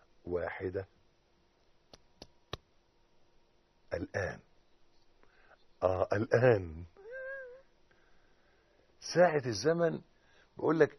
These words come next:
عيش اللحظة دي. امبارح عدى، أمس عدى بحلاوته ومرارته،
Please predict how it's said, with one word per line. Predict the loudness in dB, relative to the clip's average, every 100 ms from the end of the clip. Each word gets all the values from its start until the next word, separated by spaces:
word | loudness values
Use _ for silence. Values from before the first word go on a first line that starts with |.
| _ 0
عيش | 2 4
اللحظة | 6 6 4 -2 -2
دي. | -2 -16 _ _ _ _ _ _ _ _ _ _ _ _ _ -20 _ _ _ -12
امبارح | -4 0 0 0 -8 -16 _ _ _ _ _ _ _ _
عدى، | -8 -4 -4 -4 -6 -6 _ -2
أمس | 0 2 -2 -6
عدى | 0 0 0 -4 -6 _ _ _ _ _ _ _ -10
بحلاوته | -6 -4 -4 -2 -2 -2 -4 -4 -10 -8 -6 -6
ومرارته، | -4 -4 -6 -6 -8 -12 -18